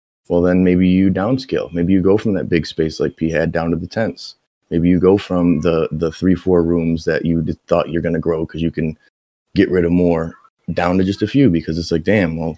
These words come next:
the market's not the same. Yeah, I've got all this smoke. Yeah, it costs me less, but if I'm not getting rid of it, it costs me all this.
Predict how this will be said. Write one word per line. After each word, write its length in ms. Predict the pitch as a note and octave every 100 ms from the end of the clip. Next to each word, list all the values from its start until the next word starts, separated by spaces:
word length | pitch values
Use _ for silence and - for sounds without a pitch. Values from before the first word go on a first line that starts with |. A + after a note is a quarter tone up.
| -
the 60 |
market's 360 | D#2 F#2+ F2 -
not 200 | D#2 D#2
the 80 | E2
same. 460 | G2 G2+ E2+ D#2 C#2+
Yeah, 200 | F2+ F2
I've 60 |
got 120 | E2+ E2
all 140 | E2+
this 160 | D#2+ -
smoke. 320 | F#2 G2 F2+
Yeah, 100 | F#2
it 100 | -
costs 260 | F2 E2
me 100 | E2+
less, 340 | D#2+ G2+ G#2 -
but 220 | - D2+
if 160 | - -
I'm 120 | E2
not 180 | F2+ F2
getting 160 | D2+ D#2
rid 120 | A#2+
of 100 | F2+
it, 80 | E2
it 120 | C#2
costs 300 | - F#2 F2+
me 140 | F2 E2+
all 300 | F#2 F2+ E2
this. 540 | F2+ A2 - - -